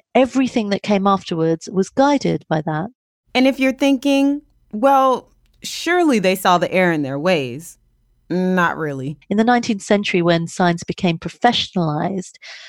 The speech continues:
Speaker 1: these ideas didn't go away. All they did was they became more codified and,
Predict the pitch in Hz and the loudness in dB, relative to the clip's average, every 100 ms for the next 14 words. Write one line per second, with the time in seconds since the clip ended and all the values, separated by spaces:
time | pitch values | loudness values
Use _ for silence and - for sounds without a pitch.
0 | - _ - 247 311 339 294 - 277 240 | -20 _ 0 2 4 4 2 4 2 0
1 | - 240 196 220 214 202 220 180 165 196 | -4 -4 2 4 4 4 4 4 2 4
2 | 220 220 214 254 254 196 175 175 - 208 | 4 4 2 2 2 2 0 0 0 0
3 | 196 196 185 202 214 - 247 247 - 156 | 0 -2 0 2 2 2 0 2 0 -2
4 | 147 175 - - - - _ 190 190 175 | -4 -6 -10 -12 -20 -20 _ 2 2 0
5 | 185 | -4